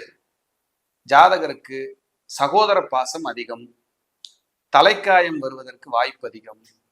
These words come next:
தாயாருக்கு சர்ஜரி வருவதற்கு வாய்ப்பு அதிகம், பெரிய ஆசைகளோடு பயணிக்கிறதுக்கு வாய்ப்பு அதிகம்,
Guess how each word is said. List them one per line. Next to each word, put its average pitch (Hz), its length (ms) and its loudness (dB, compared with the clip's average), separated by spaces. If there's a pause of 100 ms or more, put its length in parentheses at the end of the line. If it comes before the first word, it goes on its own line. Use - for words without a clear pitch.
(600)
தாயாருக்கு 180 600 4
சர்ஜரி 143 420 -8
வருவதற்கு 123 500 -16
வாய்ப்பு 120 340 -4
அதிகம், 107 300 -20 (1300)
பெரிய 196 220 0 (120)
ஆசைகளோடு 156 640 0
பயணிக்கிறதுக்கு 135 720 -8
வாய்ப்பு 120 360 -8
அதிகம், 101 300 -20